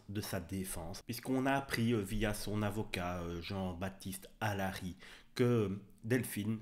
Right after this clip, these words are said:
s'était, euh, déjà absentée de son domicile plusieurs fois la semaine avant sa disparition et, euh, même durant la nuit pour rejoindre son amant. À ce moment-là, Cédric Jubilard, lui, euh, n'en savait rien, d'après, euh, toujours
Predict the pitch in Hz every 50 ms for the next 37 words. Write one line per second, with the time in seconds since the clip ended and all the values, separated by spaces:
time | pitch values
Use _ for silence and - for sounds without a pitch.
0 | - - - - - - 139 127 - 147 139 131 117 104 107 - 147 135 110 98
1 | 110 113 - - - 123 123 - - - 135 123 117 117 - 156 165 175 170 156
2 | - - - - - - - - 131 147 147 - 160 151 143 135 123 143 135 139
3 | 127 123 - 139 120 - 170 156 151 156 139 - - - 143 151 160 143 123 120
4 | 120 - - 143 151 165 147 - - 120 120 113 123 120 117 113 107 101 - 113
5 | 104 107 - - 107 104 104 98 - - 170 180 196 156 110 113 113 107 101 95
6 | 95 104 110 117 131 151 165 147 147 - - - - - - - 127 123 120 123
7 | 123 113 104 101 104 107 107 107 98 90 85 85 - - 101 92 98 101 98 95
8 | 101 101 98 101 98 - - 95 92 - 95 95 95 92 92 95 92 90 87 82
9 | 82 82 87 87 85 - - 101 92 90 92 90 87 92 98 104 98 - - -
10 | - - - - - - 113 98 104 117 117 - - - 92 104 107 95 104 98
11 | 104 110 117 110 95 98 98 117 123 117 101 92 92 95 98 95 98 95 92 92
12 | 92 - - 101 92 98 92 - - 92 87 82 82 80 87 - - - - 87
13 | 80 76 - - 87 85 90 90 87 - -